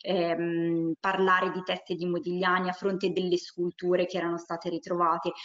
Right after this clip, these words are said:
ma anche la figlia dell'artista subito aveva, diciamo, negato questa possibile attribuzione, anche perché è vero che, eh, stiamo parlando di un artista le cui linee semplici sono, eh, note, ma,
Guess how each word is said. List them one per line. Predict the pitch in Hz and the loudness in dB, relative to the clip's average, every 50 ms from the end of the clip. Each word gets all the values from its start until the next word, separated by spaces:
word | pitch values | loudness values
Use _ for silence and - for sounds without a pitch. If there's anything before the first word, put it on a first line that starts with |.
| - - - | -14 -6 -2
ma | 190 196 | 0 0
anche | 196 - 196 180 | 0 2 2 0
la | 180 180 | 0 0
figlia | - - 196 190 185 180 | -2 -4 -4 -2 0 0
dell'artista | 165 185 170 170 175 175 175 - 214 202 - - - 165 | 0 0 0 0 -2 -4 -4 -4 -4 -4 -4 -4 -8 -8
subito | 160 - - 180 160 170 175 170 180 | -6 -6 -4 -2 -2 -2 -2 -2 -2
aveva, | 165 165 165 160 165 165 - - - - - | -2 -2 0 0 0 0 -2 -4 -8 -14 -14
diciamo, | - 170 175 - 165 170 175 | -12 -8 -6 -2 0 0 2
negato | 175 175 170 151 190 175 165 165 - 175 170 | 2 2 2 2 2 2 0 0 -2 -4 -4
questa | - 170 170 - - 175 | -4 -4 -6 -6 -8 -10
possibile | - 170 175 - - 175 160 165 165 165 | -8 -10 -12 -8 -6 -4 -2 -2 -2 -2
attribuzione, | 170 165 - 175 160 151 165 - - - - 185 165 160 160 165 | -4 -4 -6 -8 -6 -6 -8 -10 -8 -4 -2 0 0 0 2 2
anche | 165 160 170 165 196 190 | 2 0 0 -2 -2 -2
perché | 208 202 196 - - 180 180 180 180 - - - - - | -2 -2 -2 0 0 0 0 0 -2 -6 -12 -18 -16 -12
è | - 165 | -6 0
vero | 165 196 202 202 196 | 2 4 4 4 4
che, | 196 - 180 180 185 180 - | 2 2 2 2 2 2 -2
eh, | 185 180 170 170 170 - | -2 -2 -2 -2 -4 -4
stiamo | - 180 180 170 | -4 -2 -2 -2
parlando | - 180 175 180 180 180 175 | -2 -2 0 0 2 2 2
di | 170 170 170 | 2 0 0
un | 170 | -2
artista | 180 180 185 - - 180 180 - - - 180 | -2 -4 -6 -6 -6 -6 -6 -6 -2 -2 0
le | 175 170 175 175 | 0 0 -2 -4
cui | - 180 175 | -2 -4 -2
linee | 165 170 175 175 175 180 | 0 0 2 2 2 0
semplici | 175 _ - 170 170 180 175 - 175 180 - 180 175 | -2 _ -2 -2 0 -2 -2 -2 -4 -4 -4 -6 -8
sono, | - - 170 170 170 165 160 - - - - - | -8 -6 -4 -2 -2 -2 -4 -4 -8 -12 -14 -10
eh, | - 180 175 175 | -6 -4 -2 0
note, | 180 190 180 170 170 170 - 180 180 | 2 2 2 2 0 0 0 0 2
ma, | 208 208 185 180 180 202 | 4 4 4 6 4 4